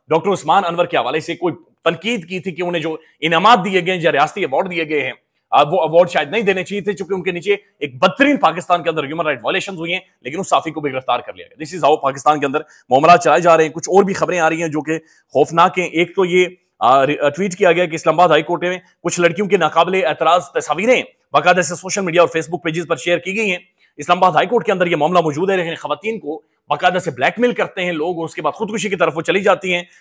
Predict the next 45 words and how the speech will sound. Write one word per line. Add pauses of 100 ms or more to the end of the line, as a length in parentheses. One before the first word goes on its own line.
(120)
मारिया
मेमन
साहिबा
ने
ट्वीट
किया
है, (240)
"It's
about (100)
time
that
the
government
and
एफ़आईए (240)
show
seriousness
about
the
harassment, (360)
blackmail
and
abuse
faced
by
the
thousand
of
women. (400)
I
dedicated
एफ़आईए
wing (140)
for
reporting
a (100)
fast (120)
tracking
investigation (340)
of (120)
blackmail
cases
in
urgently
required।"